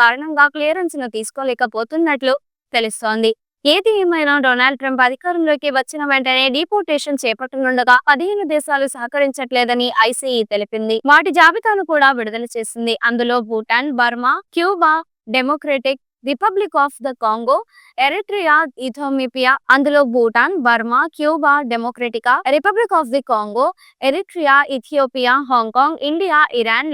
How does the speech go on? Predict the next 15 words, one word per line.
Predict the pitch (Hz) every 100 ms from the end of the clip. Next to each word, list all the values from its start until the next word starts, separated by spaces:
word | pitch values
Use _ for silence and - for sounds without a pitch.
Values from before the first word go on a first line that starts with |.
| 233
లావోస్, | 220 220 269 - -
పాకిస్తాన్, | 302 370 427 - 262 285 - 294
పీపుల్స్ | 311 - 302 285 269
రిపబ్లికన్ | 269 277 277 262 262 233
of | 220 -
చైనా, | 220 214 247 415 - 254
రష్యా, | 269 - 330 294 -
సోమాలియా, | 285 277 349 370 294 294 240
వెనిజులా | 233 247 240 254 240 247 - 226
ఉన్నాయి. | 208 220 220 214 - _ _ 262
ముఖ్యంగా | 302 - 466 427 320 285
భారత్ | 262 277 320 -
కూడా | 285 269 262
ఈ | 247
జాబితాలో | 247 233 320 381 320